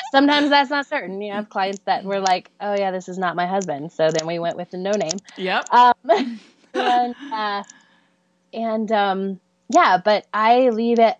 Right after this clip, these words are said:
Speaker 1: as open as possible. Even sometimes I will use, like, different friends, and then, but they're also sort of a placeholder. Like, I'm, I was thinking the other day,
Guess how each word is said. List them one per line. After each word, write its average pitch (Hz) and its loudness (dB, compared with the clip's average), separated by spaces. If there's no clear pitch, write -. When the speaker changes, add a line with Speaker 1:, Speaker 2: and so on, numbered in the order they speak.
Speaker 1:
as 202 2
open 202 -2
as 185 -6
possible. 170 -2
Even 240 -2
sometimes 466 2
I 220 6
will 202 2
use, 180 -4
like, 170 -4
different 170 -8
friends, 170 -2
and 180 -2
then, 180 -2
but 247 4
they're 254 6
also 269 2
sort 226 -2
of 185 0
a 180 2
placeholder. 165 -4
Like, 160 -2
I'm, 185 4
I 180 -10
was 190 -6
thinking 202 2
the 175 4
other 170 2
day, 156 2